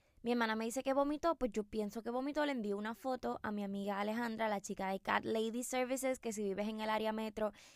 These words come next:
y tienes un gatito del cual necesitas que alguien le dé medicamentos a cierta hora,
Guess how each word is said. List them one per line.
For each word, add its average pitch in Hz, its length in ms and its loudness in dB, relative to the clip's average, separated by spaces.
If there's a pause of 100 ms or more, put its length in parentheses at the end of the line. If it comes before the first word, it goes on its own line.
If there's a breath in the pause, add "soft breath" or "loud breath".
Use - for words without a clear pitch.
y 208 100 -4
tienes 214 220 2
un 214 120 0
gatito 214 680 2
del 196 180 0
cual 190 220 -2
necesitas 190 600 -6
que - 140 -2
alguien 196 240 -2
le 190 80 -2
dé 190 100 0
medicamentos 190 580 -4
a 185 100 -4
cierta 180 280 -6
hora, 233 460 4